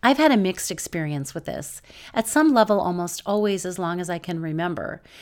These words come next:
But I've had many periods of rebelling against society or individuals in my life by not trying.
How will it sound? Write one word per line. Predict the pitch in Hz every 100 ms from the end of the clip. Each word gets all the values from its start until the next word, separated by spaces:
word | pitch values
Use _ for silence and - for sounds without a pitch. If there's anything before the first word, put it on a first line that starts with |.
| - -
But | 262
I've | 269
had | 285 311 254
many | 202 208 240
periods | 254 226 208 208 208
of | 185
rebelling | 180 170 175 175 170
against | 165 165 160
society | 170 160 180 170 175 170
or | -
individuals | 175 165 160 165 165
in | 160
my | 160
life | 160 170 -
by | 156
not | 156 185 -
trying. | - 143 123 87